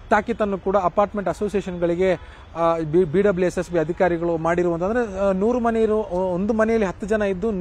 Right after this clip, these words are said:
ನೂರು ಮನೆ ಇದ್ರೆ ಅಂತ ಕಡೆ ಸಾವಿರ ಜನ ಇರ್ತಾರೆ. ಆ ಸಾವಿರ ಜನರಿಗೆ ಪ್ರತಿದಿನ ಐದು ಲಕ್ಷ ನೀರನ್ನ ಮಾತ್ರ ಒಂದು ಅಪಾರ್ಟ್ಮೆಂಟ್ಗೆ ಕು-, ಪೂರೈಕೆ ಮಾಡಬೇಕು ಅನ್ನುವಂಥದ್ದು ಬಿ ಡಬ್ಲ್ಯೂ ಎಸ್ ಎಸ್ ಬಿ ಅಧಿಕಾರಿಗಳ ಮಾತು. ಆದ್ರೆ ಇದು ಎಷ್ಟರ ಮಟ್ಟಿಗೆ ಜಾರಿಯಾಗುತ್ತೆ ಅನ್ನುವಂಥದ್ದೇ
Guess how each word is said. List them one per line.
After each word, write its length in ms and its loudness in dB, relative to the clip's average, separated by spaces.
ನೂರು 300 0
ಮನೆ 220 0
ಇದ್ರೆ 180 -4
ಅಂತ 360 0
ಕಡೆ 260 0
ಸಾವಿರ 360 4
ಜನ 180 2
ಇರ್ತಾರೆ. 340 2
ಆ 40 2
ಸಾವಿರ 320 2
ಜನರಿಗೆ 380 -2
ಪ್ರತಿದಿನ 480 -2
ಐದು 200 4
ಲಕ್ಷ 220 2
ನೀರನ್ನ 360 2
ಮಾತ್ರ 320 2
ಒಂದು 180 2
ಅಪಾರ್ಟ್ಮೆಂಟ್ಗೆ 520 -2
ಕು-, 240 -10
ಪೂರೈಕೆ 320 2
ಮಾಡಬೇಕು 480 -2
ಅನ್ನುವಂಥದ್ದು 440 -4
ಬಿ 120 0
ಡಬ್ಲ್ಯೂ 260 -2
ಎಸ್ 80 -10
ಎಸ್ 120 -10
ಬಿ 80 -4
ಅಧಿಕಾರಿಗಳ 480 -2
ಮಾತು. 260 2
ಆದ್ರೆ 160 4
ಇದು 100 6
ಎಷ್ಟರ 420 0
ಮಟ್ಟಿಗೆ 420 0
ಜಾರಿಯಾಗುತ್ತೆ 600 4
ಅನ್ನುವಂಥದ್ದೇ 560 -2